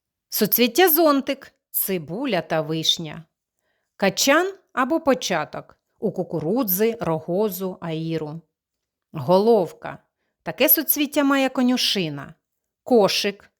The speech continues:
соняшник, ромашка. Суцвіття сережка у берези. Складні суцвіття — це суцвіття, які утворюються з простих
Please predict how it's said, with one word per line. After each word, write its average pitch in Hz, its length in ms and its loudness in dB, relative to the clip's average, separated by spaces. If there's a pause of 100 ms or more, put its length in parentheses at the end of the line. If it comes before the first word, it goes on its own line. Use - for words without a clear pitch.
(160)
соняшник, 190 840 -2
ромашка. 185 840 -2 (640)
Суцвіття 202 580 0
сережка 294 640 2 (160)
у 302 120 0
берези. 151 540 0 (760)
Складні 185 500 4
суцвіття — 202 840 -2 (100)
це 370 220 0
суцвіття, 269 680 0
які 226 280 -2
утворюються 214 840 0
з - 100 2
простих 254 840 4